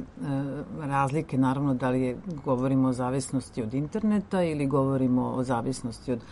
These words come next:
mobilnog telefona, mada u suštini je, to možemo i da izjednačimo. Mi kad gledamo naš mobilni telefon i držimo ga u ruci, najčešće, e, radimo nešto online.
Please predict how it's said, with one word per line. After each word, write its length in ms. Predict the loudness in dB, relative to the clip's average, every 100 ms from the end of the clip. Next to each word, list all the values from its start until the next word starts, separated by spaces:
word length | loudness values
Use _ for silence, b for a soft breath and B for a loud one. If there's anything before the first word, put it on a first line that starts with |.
| B B 0
mobilnog 380 | 2 2 2
telefona, 440 | 2 2 0 -2 -2
mada 240 | -2 -2
u 60 | -2
suštini 560 | -4 -6 -4 -2 -2 -2 -2
je, 140 | -2 -2 -6 -2
to 100 | 0
možemo 420 | 2 2 2 2
i 260 | 2 0 2
da 100 | 4
izjednačimo. 800 | 4 4 4 4 2 0 -6
Mi 140 | -6 -6
kad 180 | -4 -6 -6
gledamo 420 | -4 0 2 2 0
naš 260 | -2 -4
mobilni 340 | -4 0 2 2
telefon 460 | 2 0 0 0
i 60 | 0
držimo 400 | 0 0 -2 -2
ga 120 | -2
u 60 | -2
ruci, 280 | -4 0
najčešće, 500 | 2 2 2 -4 0
e, 60 | -2 B B B B -4 0 2 4
radimo 400 | 4 2 4 6
nešto 480 | 6 4 2 2 0 B B -4
online. 600 | 2 4 6 4 2 -6